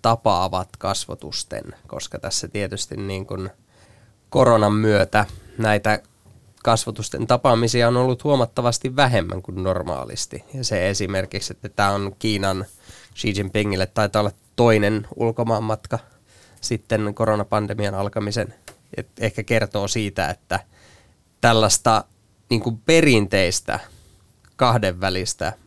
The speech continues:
valtionjohtajatason diplomatiaa ei ole hirveästi päästy harrastamaan viime vuosina. Et jo pelkästään tää on niin kuin tärkeä elementti. Et se on, yksi asia on siis se, se itse,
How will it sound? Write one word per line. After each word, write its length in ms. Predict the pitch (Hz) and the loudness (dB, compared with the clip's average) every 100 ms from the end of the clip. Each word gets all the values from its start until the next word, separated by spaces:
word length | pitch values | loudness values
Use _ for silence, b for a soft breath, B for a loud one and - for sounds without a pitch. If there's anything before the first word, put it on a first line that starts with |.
| - | -4
valtionjohtajatason 1160 | 104 98 92 87 87 90 - 71 76 - 98 95 | -4 -2 -6 -6 -6 -8 -8 -10 -8 -10 -10 -10
diplomatiaa 680 | 95 92 82 82 - 69 | -10 -10 -10 -10 -8 -8
ei 240 | - 101 101 | -6 -4 -4
ole 100 | 98 | -4
hirveästi 480 | 120 107 - - _ | -4 -4 -8 -12 _
päästy 340 | - - - - _ _ | -12 -12 -12 -20 _ _
harrastamaan 600 | - - - - - - - | -10 -8 -8 -10 -8 -8 -6
viime 260 | 92 78 | -6 -6
vuosina. 320 | 65 76 107 | -6 -6 -2
Et 120 | 107 143 | 0 2
jo 80 | |
pelkästään 680 | 135 151 151 117 - 113 104 | 4 4 4 4 2 0 2
tää 320 | - 104 92 | 2 4 4
on 140 | 87 80 | 0 -6
niin 120 | - | -14
kuin 100 | - - | -12 -6
tärkeä 480 | 95 90 - 55 - B B B B B | -4 -6 -8 -10 -10 B B B B B
elementti. 640 | 104 98 85 60 - - | 0 0 -2 -6 -8 -6
Et 100 | 71 | -4
se 160 | - 110 | 0 0
on, 100 | - | 0
yksi 300 | 135 127 123 | 0 2 2
asia 320 | 104 107 87 | 4 2 2
on 180 | 90 95 | 0 -4
siis 260 | 104 92 | -4 -2
se, 160 | 104 73 - - | -2 -4 -6 -6
se 220 | - 85 | -2 -2
itse, 400 | 101 - 101 95 | -2 -4 -4 -4